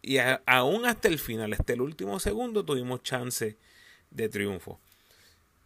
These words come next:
Como dije, mucho crédito a todos. Eh, en el primer parcial tuvimos muy buenas aportaciones de Chris Ortiz, Tremont Waters,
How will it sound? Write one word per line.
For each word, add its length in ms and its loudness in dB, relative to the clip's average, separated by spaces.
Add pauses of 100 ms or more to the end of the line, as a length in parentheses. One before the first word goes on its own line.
(140)
Como 180 0
dije, 300 2
mucho 380 0
crédito 340 4
a 80 2
todos. 600 2
Eh, 180 -8
en 140 -6
el 120 -4
primer 300 -6
parcial 420 0
tuvimos 440 -4
muy 220 -6
buenas 280 -4
aportaciones 800 -6
de 240 -4
Chris 180 -10
Ortiz, 540 -6
Tremont 320 -6
Waters, 580 -2